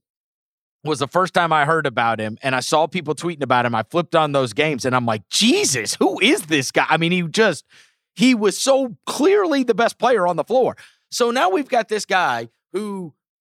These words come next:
was the best player in college basketball by, I think, a decent margin. I don't know who was the second best player <laughs> in college basketball, but he was the best. And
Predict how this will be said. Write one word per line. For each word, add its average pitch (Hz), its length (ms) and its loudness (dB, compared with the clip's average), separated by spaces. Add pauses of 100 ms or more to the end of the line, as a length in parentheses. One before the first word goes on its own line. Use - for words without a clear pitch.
was 180 260 -2
the 190 160 -2 (240)
best 214 340 2
player 247 320 0
in 190 220 -6
college 165 460 -2
basketball 110 720 -8 (540)
by, 185 180 2
I 294 140 2
think, 269 300 -6
a 147 160 -2 (220)
decent 247 400 -4
margin. 139 420 -4
I 185 140 0
don't 240 260 -2
know 135 380 -2 (200)
who 151 100 -4
was 151 240 -2
the 127 120 -6
second 139 360 -4
best 107 200 -8
player 127 280 -2
<laughs> - 0 -
in 208 80 -4
college 139 320 0
basketball, 120 400 0
but 147 120 -4
he 311 100 2
was 339 120 0
the 269 100 0
best. 156 340 -2 (520)
And 185 480 2